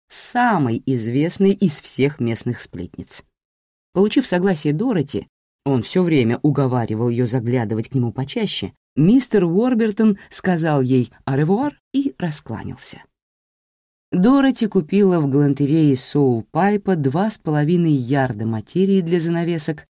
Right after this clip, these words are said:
и только отошла от стойки, как услышала у себя над ухом тихий печальный голос.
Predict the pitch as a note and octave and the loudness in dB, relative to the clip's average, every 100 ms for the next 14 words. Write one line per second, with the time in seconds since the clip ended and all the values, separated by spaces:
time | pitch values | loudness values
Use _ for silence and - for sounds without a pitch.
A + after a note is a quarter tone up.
0 | _ A#3+ B3 - - B3 A3 - D#3 D#3 | _ 2 2 0 -2 2 2 2 0 0
1 | E3 - F#3 C3 C3+ - C#4 B3+ D3 A2 | -2 -2 0 0 -2 -6 -2 -2 -2 -6
2 | G2 _ _ - A#3 - G#3 - G#3 A3+ | -8 _ _ -6 -6 -4 -4 -4 -2 0
3 | F3 - D3 D#3 D3+ F#3 E3+ G3 G#3 G3 | 0 0 2 2 2 0 4 4 4 2
4 | A3+ C#4 - C#4 B3+ _ _ - A#3 A#3 | 2 0 2 0 0 _ _ -8 -6 -6
5 | - A#3+ - F3 D3+ - D#3 D3+ D3 C#3 | -4 -6 -4 -6 -6 -6 -4 -4 -4 -4
6 | - G#2+ - - - | -8 -10 -12 -14 -14